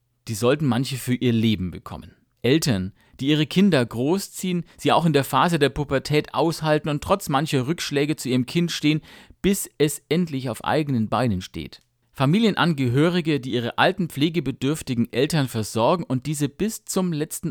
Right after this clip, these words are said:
Atemzug begleiten. Paare, die zusammenbleiben, obwohl es gerade nicht einfach ist, die an ihrem Versprechen festhalten in guten und bösen Tagen,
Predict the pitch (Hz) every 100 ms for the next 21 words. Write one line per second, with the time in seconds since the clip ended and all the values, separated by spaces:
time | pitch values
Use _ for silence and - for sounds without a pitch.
0 | - - 127 - 139 - - - 131 135
1 | 131 - 87 - _ _ _ 123 127 165
2 | 143 95 - 120 - 104 127 196 202 170
3 | 151 170 165 139 139 165 156 151 127 127
4 | 143 139 127 - 123 131 107 - 120 -
5 | _ _ _ _ - 131 139 139 - 151
6 | 143 143 131 131 - - 170 147 - 147
7 | - 156 139 143 139 - 123 117 151 202
8 | 208 131 110 107 135 170 160 143 139 139
9 | 139